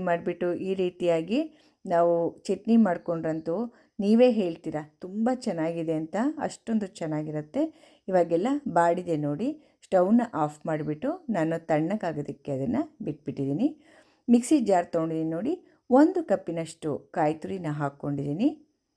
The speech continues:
ಕಡಲೆ ಒಂದು ಎರಡು ಟೇಬಲ್ ಸ್ಪೂನ್ನಷ್ಟು, ಬೆಳ್ಳುಳ್ಳಿ ಒಂದು ಎಂಟರಿಂದ ಹತ್ತು ಎಸಳನ್ನು ತೊಗೊಂಡಿದ್ದೀನಿ. ಹುಣಸೆಹಣ್ಣು ಸ್ವಲ್ಪ ಹಾಕ್ಕೊಂಡ್ರೆ ಸಾಕು. ಈಗ ನಾನು ಎಲ್ಲ ಫ್ರೈ ಮಾಡ್ಕೊಂಡ್ನಲ್ವ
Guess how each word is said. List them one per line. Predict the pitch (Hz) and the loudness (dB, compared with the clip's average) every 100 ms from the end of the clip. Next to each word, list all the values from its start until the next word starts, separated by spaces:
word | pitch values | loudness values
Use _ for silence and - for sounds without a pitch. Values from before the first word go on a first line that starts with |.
| _ _ _ _ _ _ _ _ _ _ _ _ _ _ _ _ _ _ - | _ _ _ _ _ _ _ _ _ _ _ _ _ _ _ _ _ _ 4
ಕಡಲೆ | 240 226 320 226 | 4 6 2 4
ಒಂದು | 185 185 185 - | 0 0 0 4
ಎರಡು | 185 202 240 | 4 4 0
ಟೇಬಲ್ | 190 175 170 | 0 0 -4
ಸ್ಪೂನ್ನಷ್ಟು, | - 165 165 165 165 - 320 392 - - | -8 -10 -8 -8 -10 -8 -6 -6 -6 4
ಬೆಳ್ಳುಳ್ಳಿ | 226 254 311 294 - 190 | 6 6 4 2 -2 -4
ಒಂದು | 170 170 - 180 | -4 -4 -4 -4
ಎಂಟರಿಂದ | 208 277 240 185 175 - | -4 -4 -4 -4 -6 -4
ಹತ್ತು | 160 - - 208 | -6 -4 -2 -2
ಎಸಳನ್ನು | 165 156 160 - | -2 -6 -8 -4
ತೊಗೊಂಡಿದ್ದೀನಿ. | 156 160 165 254 320 - - _ - | -4 -2 0 0 0 -6 -20 _ 6
ಹುಣಸೆಹಣ್ಣು | 302 311 320 247 208 - | 6 6 4 4 4 2
ಸ್ವಲ್ಪ | 220 277 - 320 | 0 0 -2 -2
ಹಾಕ್ಕೊಂಡ್ರೆ | 247 185 156 156 160 | -2 -2 -4 -4 -4
ಸಾಕು. | 147 135 - - - _ _ _ _ _ _ | -6 -6 -8 -12 -12 _ _ _ _ _ _
ಈಗ | 220 208 220 185 | 0 4 4 4
ನಾನು | 170 269 - _ _ 202 | 2 0 -2 _ _ 2
ಎಲ್ಲ | 220 233 | 2 2
ಫ್ರೈ | 196 185 202 226 | 4 4 6 4
ಮಾಡ್ಕೊಂಡ್ನಲ್ವ | 185 - 156 160 156 156 | 2 -2 -4 -2 -4 -2